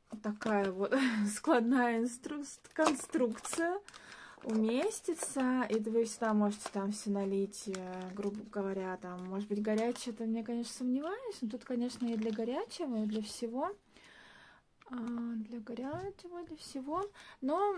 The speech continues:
м, я бы, конечно, использовала это под холодные продукты. Под водичку, под сок, под коктейльчик. Вот такие у меня покупочки получились.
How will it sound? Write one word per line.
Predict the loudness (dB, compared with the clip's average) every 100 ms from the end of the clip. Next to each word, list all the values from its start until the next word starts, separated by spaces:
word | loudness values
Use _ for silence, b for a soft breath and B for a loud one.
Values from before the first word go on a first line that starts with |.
| -2
м, | 0 2 4 4 4 2
я | 4 2
бы, | 2
конечно, | 2 2 0 0 0 2 2 0 -6 -16 -14
использовала | -12 -4 -2 0 0 2
это | 0 -2
под | -4 0 2 0
холодные | -4 -4 -2 0 -2 -2 -4 -6 -8
продукты. | -8 -10 -4 -6 -4 -8 -8 -12 _ _ _ _ B B B B B
Под | -8 -6
водичку, | -4 0 -2 -2 -14 -10
под | -10 -8
сок, | -6 -2 -2 -4 -12
под | -12
коктейльчик. | -12 -14 -6 -2 0 -2 -4 -8 -10 -20 _ _ _ _ -20 -20 B B B B B B B B _ _ _ b b b b -6
Вот | -4 -2
такие | -2 -4 -8 -6
у |
меня | -6 -6
покупочки | -2 0 0 -4 -12 -10 -10 -8 -8
получились. | -6 -2 -2 -4 -4 0 2 0 -2 -10